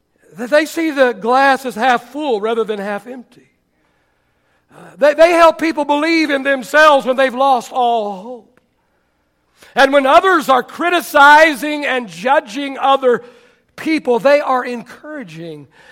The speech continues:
and offering support. What a wonderful gift this is! Wow, we could use a whole lot of more people,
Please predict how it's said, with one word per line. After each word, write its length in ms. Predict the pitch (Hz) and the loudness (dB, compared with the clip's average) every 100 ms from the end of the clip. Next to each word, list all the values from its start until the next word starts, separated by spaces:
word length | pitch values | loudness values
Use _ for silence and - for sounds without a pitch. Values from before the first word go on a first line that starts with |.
| _ | _
and 180 | 190 185 | -12 -8
offering 460 | 185 202 - 185 156 | -6 -6 -8 -16 -16
support. 520 | - - 247 - _ _ _ _ _ _ _ _ _ _ _ _ _ _ _ _ _ _ | -20 -20 -20 -20 _ _ _ _ _ _ _ _ _ _ _ _ _ _ _ _ _ _
What 160 | 190 208 | -10 -8
a 80 | 160 | -10
wonderful 560 | 143 247 226 175 170 | -12 -14 -14 -18 -20
gift 460 | 139 180 165 - _ _ _ _ _ _ _ | -18 -14 -14 -16 _ _ _ _ _ _ _
this 260 | - 160 - | -20 -18 -18
is! 380 | 123 - _ _ _ _ _ _ _ _ _ _ _ _ _ | -20 -20 _ _ _ _ _ _ _ _ _ _ _ _ _
Wow, 160 | - 214 | -4 -4
we 80 | 202 | -6
could 160 | 165 | -14
use 180 | 196 196 | -18 -14
a 60 | 170 | -12
whole 160 | 202 | -10
lot 160 | 190 185 | -8 -8
of 60 | 170 | -10
more 120 | 170 | -12
people, 340 | 190 185 127 | -14 -14 -20